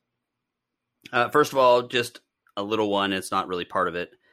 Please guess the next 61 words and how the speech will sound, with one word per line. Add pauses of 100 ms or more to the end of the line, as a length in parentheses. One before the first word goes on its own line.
(260)
but
I,
as
soon
as
Christmas
comes
around,
I
do
have
to
listen
to
Red
Water
by
Type
O
Negative, (400)
the
most
depressing
Christmas
song
ever, (600)
as
we
talked
about
last
year, (120)
actually,
when
we
talked
about, (200)
uh,
Christmas
songs. (1500)
Uh,
number
five,
this
actually
happened
this
evening.
I
didn't
get
a
chance
to
partake
'cause
I
was
preparing
a
podcast,